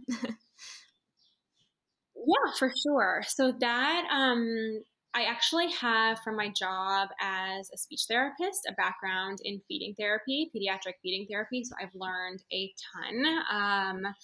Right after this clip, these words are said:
Speaker 2: and again, back to kind of my, like, low pressure, low stress approach. It's, it's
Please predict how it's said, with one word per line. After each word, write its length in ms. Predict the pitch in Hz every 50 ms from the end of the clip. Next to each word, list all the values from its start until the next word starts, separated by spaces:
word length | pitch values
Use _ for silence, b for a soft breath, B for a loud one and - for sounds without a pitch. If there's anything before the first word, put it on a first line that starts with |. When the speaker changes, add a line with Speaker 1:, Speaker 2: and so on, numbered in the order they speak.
| B B B B B B B B B _ -
Speaker 2:
and 680 | 247 240 233 233 233 226 226 220 220 220 220 220 220 208 - - _ _ _ _ _ _ _ _ -
again, 460 | 226 220 - 208 208 214 233 262 262
back 260 | - 196 196 196 - -
to 80 | 214
kind 360 | 214 - 214 214 208 208 202
of 140 | 202 208 196
my, 500 | 208 190 190 190 190 190 190 190 196 202 190
like, 280 | 196 190 185 190 196 - _ _ _ _ -
low 240 | 190 202 190 190 190 -
pressure, 460 | - 185 185 185 - 196 190 190 190 185
low 180 | 185 190 196 185
stress 680 | - - - - 196 185 185 - 185 - - - - - -
approach. 540 | 196 202 - _ - 196 190 196 240 240 247 -
It's, 280 | - 208 190 - - - -
it's 180 | 214 220 -